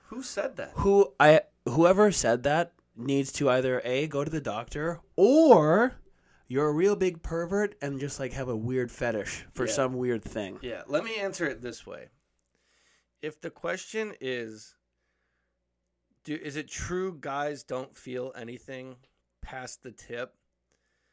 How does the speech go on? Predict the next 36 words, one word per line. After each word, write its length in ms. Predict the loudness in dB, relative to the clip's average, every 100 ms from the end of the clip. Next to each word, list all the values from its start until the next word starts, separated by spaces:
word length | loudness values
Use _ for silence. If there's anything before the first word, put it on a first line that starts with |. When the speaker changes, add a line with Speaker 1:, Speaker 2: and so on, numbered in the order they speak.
| _ _
Speaker 1:
Then 180 | -8 -8
I 180 | -4 -4
would 160 | -6
answer 360 | -10 -14 -16 -14
with 200 | -14 -12
that, 300 | -8 -8 -10 _ _ _ _
"So 220 | -10 -4
that 240 | -2 -4
means 260 | -6 -12 -14
I 140 | -12 -12
could 340 | -10 -14 -14 -20 _
drive 400 | -14 -10 -10 -10
a 80 | -12
nail 440 | -10 -10 -10 -12
into 220 | -14 -16
the 120 | -18
middle 280 | -16 -14 -14
of 80 | -14
my 160 | -14 -14
dick 320 | -12 -16 -16 _ _ _ _ _ _ -8
and 100 | 2
Speaker 2:
Right, 140 | 4
Speaker 1:
not 80 | 6
Speaker 2:
yeah. 160 | 6 6
Speaker 1:
feel 220 | 4 2
it." 160 | -4 -2
Speaker 2:
Yeah, 300 | 4 4 2 -10 _ _ -6
yeah. 160 | -2 0
Speaker 1:
Of 40 |
course 300 | 0 -2 -4
you 60 | -10
feel 300 | -12 -10 -8
everything 400 | -10 -12 -14 -16
past 260 | -12 -12 -12
the 60 |
tip. 300 | -18 -14 -16